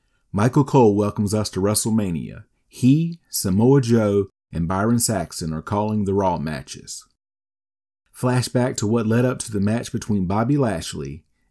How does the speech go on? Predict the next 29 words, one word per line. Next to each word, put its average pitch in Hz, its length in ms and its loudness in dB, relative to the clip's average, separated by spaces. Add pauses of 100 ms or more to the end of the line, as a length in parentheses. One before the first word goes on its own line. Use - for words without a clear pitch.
and 90 120 -2
Drew 92 180 0
McIntyre. 71 760 -6 (520)
W 107 300 4
W 120 280 6
E 120 120 6
Championship 87 600 -4
match. 78 400 -10 (220)
Bobby 98 300 -2
Lashley 113 480 0
with 107 200 0
M 98 160 0
V 98 160 0
P 139 380 2 (460)
versus - 640 -4 (180)
Drew 110 240 0
McIntyre. 82 760 -4 (600)
A 107 120 -10
Bobby 127 320 4
chant 107 280 0
goes 90 280 -4
out. 71 260 -8 (400)
The 95 80 0
bell 120 200 6
rings 120 340 4
and 98 120 0
they 104 60 0
lock 104 320 -2
up. 85 280 -8